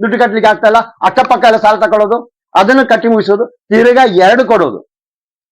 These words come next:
ಅಲ್ಲಿ ಮುಗಿತವರ ಕತೆ ಇದೇ ಆಗಿರೋದು. ನೀವು ಗ್ರಾಮ ಉದ್ಧಾರ ಮಾಡ್ತಾ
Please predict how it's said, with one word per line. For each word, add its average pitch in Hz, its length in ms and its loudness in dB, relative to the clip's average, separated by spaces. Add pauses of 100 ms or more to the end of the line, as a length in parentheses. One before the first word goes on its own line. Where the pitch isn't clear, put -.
(1400)
ಅಲ್ಲಿ 254 200 2
ಮುಗಿತವರ 277 500 2
ಕತೆ 277 340 -2
ಇದೇ 233 160 2
ಆಗಿರೋದು. 247 460 2 (380)
ನೀವು 233 180 0
ಗ್ರಾಮ 220 340 2
ಉದ್ಧಾರ 254 280 0
ಮಾಡ್ತಾ 254 280 0